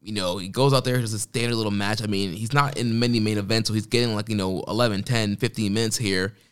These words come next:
It's kinda going out here, doing a good little match. Your, your gentleman's three. Uh, the, the crowd digs him. He g-, gets his little bit of reaction, and he, he d-, he does his thing.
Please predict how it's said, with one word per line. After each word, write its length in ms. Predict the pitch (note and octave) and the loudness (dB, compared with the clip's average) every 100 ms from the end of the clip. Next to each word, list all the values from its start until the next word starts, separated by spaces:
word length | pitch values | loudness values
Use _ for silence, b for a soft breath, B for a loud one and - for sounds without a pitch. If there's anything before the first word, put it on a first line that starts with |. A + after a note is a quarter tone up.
| b - | b -8
It's 120 | C3+ | -6
kinda 200 | - D#3+ | -2 0
going 220 | D#3 D3+ | 2 2
out 140 | D3 D3 | 2 2
here, 400 | D3+ E3+ F3 - A#2 | 4 2 -2 -8 -4
doing 240 | C3+ D3+ C#3+ | 2 4 4
a 40 | |
good 220 | B2+ C#3+ | 4 2
little 200 | C#3+ D3+ | 4 4
match. 360 | C3+ C#3+ E3 - | 4 4 2 0
Your, 100 | A2 | -2
your 140 | - A#2+ | -2 -2
gentleman's 520 | A#2 C#3 D3 B2+ - | 4 4 4 2 0
three. 560 | - A#2+ C#3 D3+ D3+ D3+ B B | -4 0 2 2 0 -4 B B
Uh, 120 | - | -4
the, 80 | F#2+ - | -4 -4
the 100 | - | -4
crowd 420 | - C3+ D3 C#3 | 2 4 6 4
digs 280 | D3 C#3+ C#3+ | 4 2 2
him. 280 | D#3+ D#3 C3+ | 0 0 -2
He 80 | B2 | -6
g-, 140 | - | -6
gets 160 | - B2 | -4 -2
his 80 | C3 | 2
little 120 | C#3 | 4
bit 140 | C3+ | 4
of 60 | B2 | 2
reaction, 480 | A#2+ C#3 C#3+ E3 D#3 | 0 -2 -4 -2 -2
and 160 | - | -4
he, 140 | G2+ - - | -8 -12 -14
he 140 | C3+ | -8
d-, 80 | D#3 F#3 | -6 -6
he 60 | C#3 | -4
does 240 | F#3 A3 G#3 | 4 4 4
his 80 | D4 | 0
thing. 200 | C#3+ G#2 | -2 -4